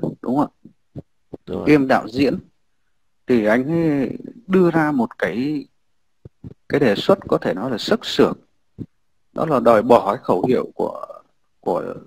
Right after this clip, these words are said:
Speaker 1: lãnh tụ Lenin, đó là học, học nữa, học mãi. Thì đầu tiên thì em cũng khẳng định quan điểm cá nhân em, thì em cũng không biết là cái phát ngôn, cái đề xuất của những cái vị này ấy, thì có âm mưu sâu xa gì ở trong đó hay không.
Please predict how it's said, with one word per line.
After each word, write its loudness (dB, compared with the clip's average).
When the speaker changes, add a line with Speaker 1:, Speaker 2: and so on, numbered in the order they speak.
Speaker 1:
lãnh 0
tụ 0
Lenin, 0
đó -4
là -2
học, -2
học -8
nữa, -4
học -14
mãi. -2
Thì 2
đầu 8
tiên 4
thì 0
em 2
cũng -6
khẳng -6
định -6
quan 2
điểm -2
cá -2
nhân -4
em, -2
thì -6
em -2
cũng -8
không -8
biết 4
là -2
cái -4
phát -2
ngôn, 4
cái 4
đề 4
xuất -2
của 0
những -10
cái -2
vị 4
này -2
ấy, -4
thì -6
có 0
âm 0
mưu 4
sâu 2
xa 0
gì 0
ở -2
trong -2
đó 4
hay 0
không. 6